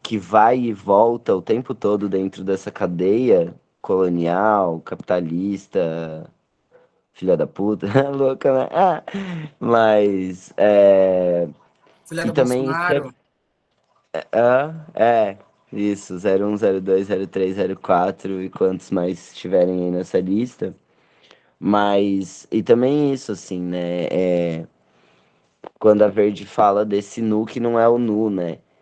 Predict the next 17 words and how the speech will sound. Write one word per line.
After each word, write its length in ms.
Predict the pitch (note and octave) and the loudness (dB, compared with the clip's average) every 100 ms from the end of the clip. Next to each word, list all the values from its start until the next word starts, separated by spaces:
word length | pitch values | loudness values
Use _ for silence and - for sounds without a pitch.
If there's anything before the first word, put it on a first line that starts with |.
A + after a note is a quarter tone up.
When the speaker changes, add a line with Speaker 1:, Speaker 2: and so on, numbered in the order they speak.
| _ _ - | _ _ -6
Speaker 1:
é, 320 | F2+ F2+ - _ | -2 0 -2 _
porque 480 | G#2+ G#2 - A2+ A2 - _ _ _ _ _ | -4 -2 2 2 2 0 _ _ _ _ _
é 80 | G#2+ | 0
muito 320 | A2 A2+ B2 D3+ | 2 0 -2 0
louco 500 | A#2 G#2+ C3+ - - | 4 4 4 0 -8
como 480 | - G#2+ G#2+ G#2 - | -2 -2 0 -2 -2
o 120 | A2 | -2
nu 220 | G#2+ A2+ | -2 -2
na 140 | C3 B2 | -2 -2
nossa 340 | A2 G#2+ G#2+ | -2 -4 -10
co-, 220 | - G2 - | -8 -10 -10
sociedade 1200 | - F#2+ - G2 F2 E2 F#2+ A#2+ A#2+ F#2 E2+ E2+ _ _ _ _ _ | -8 -8 -4 -4 -2 0 4 6 4 0 -10 -12 _ _ _ _ _
é 120 | - G2+ | 2 2
a 100 | G#2+ | 2
cobertura 680 | A#2 G2+ A2+ A2+ A2+ G#2+ G#2 | 0 4 4 4 -2 0 0
de 140 | G2 | -2
genitais 1120 | G2 G#2 G#2 - G2 F2+ A2 D3 E3+ - - | -4 -2 -2 0 0 2 0 -2 -6 -16 -20